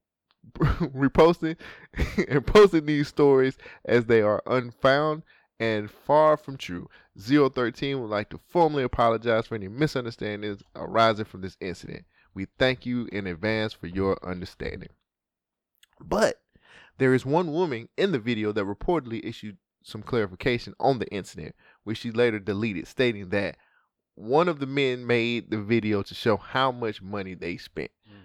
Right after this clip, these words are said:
Speaker 1: So it actually looks like, from what the club is saying, they didn't want any bad press. So they told, they said that to let everybody know, "Hey, this bill got paid, you're wrong." But there was a woman who actually said, "No, I really did. I really, we did,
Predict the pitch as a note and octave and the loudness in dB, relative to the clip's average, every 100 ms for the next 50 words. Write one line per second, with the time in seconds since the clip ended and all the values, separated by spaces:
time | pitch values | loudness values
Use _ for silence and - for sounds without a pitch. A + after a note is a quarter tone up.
0 | E2 - A2+ F#2+ - D3 F3 - D3+ C#3 | -4 2 4 2 2 2 2 -2 -4 0
1 | D#3+ - G#2 F#2 E2 - - _ _ _ | 0 0 -2 0 0 -4 -18 _ _ _
2 | - G#2+ F#2 G2 - - B3 B3 D3+ - | -8 -6 -4 -4 -2 6 8 8 4 0
3 | A#2+ G#2+ G#2 G2+ A#2 D3+ E3 D3 C#3 C#3 | -2 -2 -4 2 4 4 2 0 0 -2
4 | A2+ G2+ G2+ - F#2 F2 - G#2 G#2 B2 | 0 2 2 0 -6 -8 -8 -4 -2 -2
5 | - C3+ C3+ B2+ A2+ G2+ A2 A#2 E3 D3+ | 2 4 4 0 -2 2 2 2 0 0
6 | B2 A2+ G#2 G#2+ G2+ G2+ G2 F#2+ F#2+ F#2 | 2 2 0 -8 -6 -4 -4 -8 -8 -6
7 | F2+ F#2+ - A2 - - _ _ - D3+ | -6 -6 0 0 -2 -12 _ _ 4 6
8 | C#3 C#3+ B2 A2+ - A#2 G#2 G2+ - _ | 6 2 4 2 4 0 2 -2 -8 _
9 | _ G#2+ A#2 G#2+ G2 F2+ E2+ F2+ _ _ | _ 2 4 4 2 0 -2 -6 _ _
10 | _ F2 A2+ G2+ - _ G#2 A#2+ B2+ A#2+ | _ 0 2 4 0 _ 0 2 2 -2
11 | B2 C3+ B2+ B2+ B2 A#2+ A#2 A#2+ - B2 | -4 -6 -6 -4 0 0 0 -8 -4 0
12 | A2+ A2 B2 D#3+ F2+ - _ - - - | 0 0 0 0 0 -10 _ -4 0 2
13 | - B2+ B2+ - D3+ C#3+ G#2+ _ - G2+ | 4 2 2 2 4 4 0 _ -4 -2
14 | G2 B2+ C3+ A#2+ A#2+ B2+ C3 F#3 F3 | 2 2 2 -4 -8 2 8 10 8